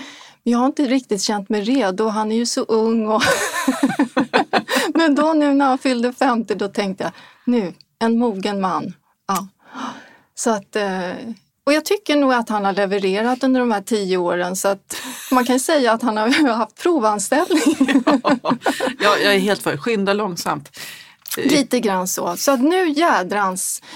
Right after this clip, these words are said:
Speaker 1: Men det ska ju inte bli något sånt där bröllop med brudklätt. Och jag tänker mig
Speaker 2: Varför inte då?
Speaker 1: kebabrulle och sprit.
Speaker 2: Ja, det låter ju jättetrevligt, bara jag får
Speaker 1: Kommer
Speaker 2: komma.
Speaker 1: ni?
Speaker 2: Eh, jag kommer.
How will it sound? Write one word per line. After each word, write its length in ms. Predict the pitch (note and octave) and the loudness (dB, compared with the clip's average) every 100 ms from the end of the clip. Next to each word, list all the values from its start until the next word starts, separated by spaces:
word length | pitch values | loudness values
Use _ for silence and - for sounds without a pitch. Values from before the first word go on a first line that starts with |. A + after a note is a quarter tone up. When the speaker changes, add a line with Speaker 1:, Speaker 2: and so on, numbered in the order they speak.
| - | -2
Speaker 1:
Men 160 | A#3 | 0
det 120 | A3+ A#3 | 0 -2
ska 140 | A#3+ | 0
ju 60 | A3 | 0
inte 180 | A3 | -2
bli 220 | G3 G3+ F#3 | -2 -2 -2
något 180 | F#3 | -4
sånt 200 | - F#3 | -6 -4
där 120 | - F#3 | -4 -2
bröllop 500 | F#3 - - - - | -2 -4 -4 -6 -6
med 180 | F#3 | -6
brudklätt. 760 | G#3 F#3 A#3 - - F#3+ - - | -4 -4 -6 -10 -8 -8 -10 -8
Och 140 | F3+ - - | -8 -8 -6
jag 140 | G3+ | -4
tänker 320 | - D4 C#4 | -2 -2 0
mig 140 | B3 B3 | 0 0
Speaker 2:
Varför 180 | B3+ C#4+ | 2 4
inte 120 | D4 | 6
då? 220 | C4+ G3 | 4 4
Speaker 1:
kebabrulle 380 | B3+ C4 C#4 C#4+ | 4 4 2 0
och 100 | C#4+ | 0
sprit. 600 | - F#3 A#3+ D#4 - - _ _ _ _ - | -2 -2 -2 -4 -12 -18 _ _ _ _ 2
Speaker 2:
Ja, 260 | A3 A#3 | 4 4
det 140 | F#3+ F#3+ | 4 2
låter 280 | E4 F4 E4+ | 2 2 0
ju 180 | B3+ | 0
jättetrevligt, 540 | B3+ - E3 C#4 D4+ A3 | -2 -4 -4 -2 -2 0
bara 200 | G3+ A#3 | 2 2
jag 160 | A#3 | 0
får 40 | - | 4
Speaker 1:
Kommer 240 | C#4 F4+ | 4 6
Speaker 2:
komma. 120 | D4 | 4
Speaker 1:
ni? 160 | G3 F#3+ _ - G#3 | 0 -4 _ -2 2
Speaker 2:
Eh, 240 | A#3 A3+ | 4 4
jag 160 | C4 C#4+ | 2 2
kommer. 420 | C#4 D#4+ E4 | 0 2 -2